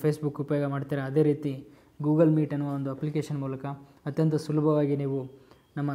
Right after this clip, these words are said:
ತರಬೇತಿಗಳಲ್ಲಿ ಭಾಗವಹಿಸ್ಬೋದು. So ಯಾವ ಥರ ನೀವು ಆನ್‌ಲೈನ್ ತರಬೇತಿಯಲ್ಲಿ ಭಾಗವಹಿಸ್ಬೋದು ಅನ್ನೋದನ್ನು ತೋರ್ಸೋಕ್ಕೋಸ್ಕರ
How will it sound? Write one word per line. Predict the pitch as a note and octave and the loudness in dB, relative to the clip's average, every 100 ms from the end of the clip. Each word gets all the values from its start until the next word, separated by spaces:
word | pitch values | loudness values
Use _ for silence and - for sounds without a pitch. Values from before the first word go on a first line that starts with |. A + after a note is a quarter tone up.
| C3 | -4
ತರಬೇತಿಗಳಲ್ಲಿ | C#3+ D3 D3 C#3+ C#3+ C#3 D3 D3+ - B2+ | 0 2 2 2 0 -2 -4 -8 -10 -4
ಭಾಗವಹಿಸ್ಬೋದು. | C#3+ C#3 C3+ C#3 C3+ C#3+ - - - - - | -2 -2 -4 -6 -6 -6 -8 -14 -20 -14 -4
So | C#3+ C#3+ | -2 2
ಯಾವ | D#3 D#3+ | 0 0
ಥರ | D#3 C#3+ | 0 0
ನೀವು | C#3+ C#3 C3+ - - _ - - | -2 -2 -6 -12 -20 _ -16 -4
ಆನ್‌ಲೈನ್ | D3 D3+ D3 | 0 2 2
ತರಬೇತಿಯಲ್ಲಿ | D3 C#3+ C#3 C#3 C3+ C3+ | 0 -2 -2 -2 -4 -4
ಭಾಗವಹಿಸ್ಬೋದು | C#3+ C#3 C#3+ C#3+ C#3+ C#3 | -4 -2 -4 -4 -4 -4
ಅನ್ನೋದನ್ನು | C#3 C#3 C#3+ C3+ C3 - _ _ _ | -4 -4 -4 -6 -10 -18 _ _ _
ತೋರ್ಸೋಕ್ಕೋಸ್ಕರ | D#3 - D3+ C#3+ - | -2 0 0 0 -2